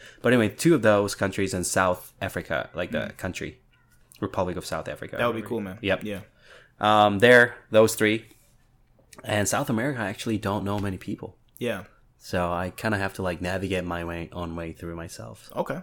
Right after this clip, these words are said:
Speaker 2: Well, let me know, because I think I have some friends in South America now.
Speaker 1: Oh, that'd be sweet.
Speaker 2: Um,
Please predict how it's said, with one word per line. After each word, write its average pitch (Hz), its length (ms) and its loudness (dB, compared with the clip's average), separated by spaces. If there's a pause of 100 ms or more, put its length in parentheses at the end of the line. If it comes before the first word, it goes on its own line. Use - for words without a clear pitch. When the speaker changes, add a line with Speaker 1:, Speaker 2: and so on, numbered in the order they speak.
(120)
Speaker 2:
Well, 151 220 6
let 180 180 4
me 254 100 -2
know, 165 340 4
because 117 800 2
I - 100 -8
think 240 180 -4
I 160 60 0
have 131 140 -2
some 110 140 -4
friends 104 300 -6
in 95 60 -12
South 95 260 -8
America 87 400 -12
now. 90 340 -14 (240)
Speaker 1:
Oh, 147 200 0
that'd 147 120 -6
be 156 80 -4
sweet. 101 100 0
Speaker 2:
Um, 98 600 -4